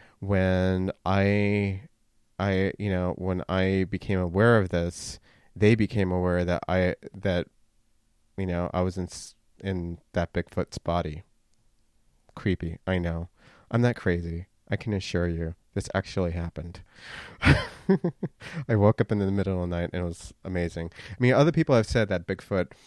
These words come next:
uh, in the paranormal community,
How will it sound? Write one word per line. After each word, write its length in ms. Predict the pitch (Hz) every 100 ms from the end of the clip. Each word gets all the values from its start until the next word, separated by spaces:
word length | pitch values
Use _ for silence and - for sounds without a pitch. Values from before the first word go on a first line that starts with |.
| - - _ _ _ _ _ _ _ _ - -
uh, 320 | 104 98 95
in 360 | - 98 92 87
the 400 | 92 87 87 87
paranormal 680 | - 101 90 90 87 82 -
community, 580 | 98 95 87 82 98